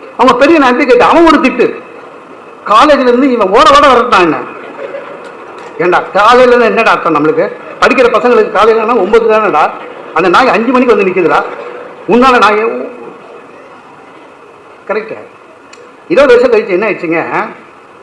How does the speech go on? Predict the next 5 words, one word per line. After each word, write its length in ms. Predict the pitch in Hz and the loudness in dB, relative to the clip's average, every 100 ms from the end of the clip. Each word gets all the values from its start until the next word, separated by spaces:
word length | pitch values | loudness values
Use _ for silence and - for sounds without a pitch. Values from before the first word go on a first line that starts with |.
| - - | -14 0
தொழிலதிபருடைய 640 | 240 285 240 - 208 185 | 2 4 2 2 0 0
பையன் 640 | 175 190 220 165 226 247 - - - - | -2 0 0 0 -4 -8 -14 -20 -20 -8
பெரிய 360 | 208 240 294 440 | -2 2 4 4
தொழிலதிபர் 420 | 277 233 - 180 | 4 4 4 2
ஆயிட்டான். 320 | 143 - - | 0 -4 -10